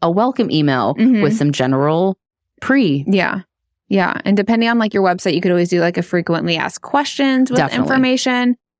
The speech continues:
Speaker 2: I don't think it needs to be on the menu
Speaker 1: No.
Speaker 2: personally, 'cause I feel like that's just, that's not w-, what the menu's for.
Speaker 1: No, the menu's just the menu.
Speaker 2: Yeah.
Speaker 1: It's not like when you go to a menu at a restaurant and you're like, you know,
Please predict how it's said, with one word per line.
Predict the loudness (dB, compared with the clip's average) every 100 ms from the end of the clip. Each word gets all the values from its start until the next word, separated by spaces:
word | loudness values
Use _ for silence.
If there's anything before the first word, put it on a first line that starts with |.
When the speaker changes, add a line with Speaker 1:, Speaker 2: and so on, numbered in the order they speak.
| -4
Speaker 2:
I | -2
don't | 0 0
think | 0 2
it | 2
needs | 0 0
to | 0
be | 0
on | 2
the | 2
menu | 2 2 0 0 2 0 0 -6 _ _ _ _
Speaker 1:
No. | 0 2 2 2 0
Speaker 2:
personally, | -2 -2 -2 0
'cause | 0
I | 0
feel | 0 0
like | 0
that's | -2 -4
just, | -2 -2 -2 -2
that's | -2 0
not | 0 0
w-, | 0 -4 -4 _ _ _ _ _ _ _
what | -2 0
the | 0
menu's | 0 0 -4
for. | -2 0 2
Speaker 1:
No, | 2
the | 2
menu's | 2 2 0
just | -2
the | 0
menu. | 2 2 0 0
Speaker 2:
Yeah. | 0 0 -6 -4
Speaker 1:
It's | -2
not | 0 0
like | 0 -2
when | -2 0
you | 2
go | 2 2
to |
a | 2
menu | 2 2 2 2 0 -2 -2
at | 0 0 0
a |
restaurant | 0 0 0 0 0
and | 0
you're | 0
like, | 0 -2 -4 _ _ _ _ _ _ _ -4
you | 0
know, | 0 -2